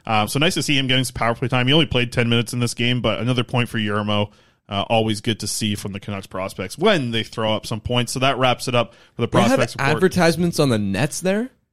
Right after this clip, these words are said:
Speaker 1: Dude,
Speaker 2: That's
Speaker 1: we,
Speaker 2: ugly.
Speaker 1: we talked about that. Me and Quaz talk about this sometime. We would love to get a Canucks Army, uh, sponsorship or, like, a Nation Network, whatever,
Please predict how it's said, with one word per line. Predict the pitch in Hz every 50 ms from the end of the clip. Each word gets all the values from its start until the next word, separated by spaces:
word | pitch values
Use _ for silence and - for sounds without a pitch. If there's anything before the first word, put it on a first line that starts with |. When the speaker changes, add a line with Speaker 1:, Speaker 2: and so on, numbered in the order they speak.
| _ -
Speaker 1:
Dude, | 110 113 113 104 90 - - _ _ 113
Speaker 2:
That's | 117 160 - 170
Speaker 1:
we, | 202 202 - -
Speaker 2:
ugly. | - 127 147 165 165 139 135 127 107 98
Speaker 1:
we | 143 202
talked | 196 - 131 117 - -
about | 147 143 147 143 135
that. | 147 139 113 127
Me | 127 143
and | 156
Quaz | 147 - 117 110 120 -
talk | - 123 113 120
about | 127 131
this | 131 131
sometime. | - 135 127 143 139 139 135
We | 131 135
would | 151 160 175 135
love | 127 113 110 107 110 117 123 -
to | - 123
get | 110 117 113
a | 110
Canucks | - - 113 110 107 - -
Army, | 104 104 110 113 120 123 127 127 127 - _ _ _ _ _ _ _ _ _ _ -
uh, | 117 110 104 104 101
sponsorship | 98 - - - 110 110 113 - 135 123 - 151 151 151 147 - _
or, | - 120 117
like, | 110 107 107 -
a | 107
Nation | 107 117 117 - - 117
Network, | 107 113 123 135 127 -
whatever, | 107 98 107 113 113 135 170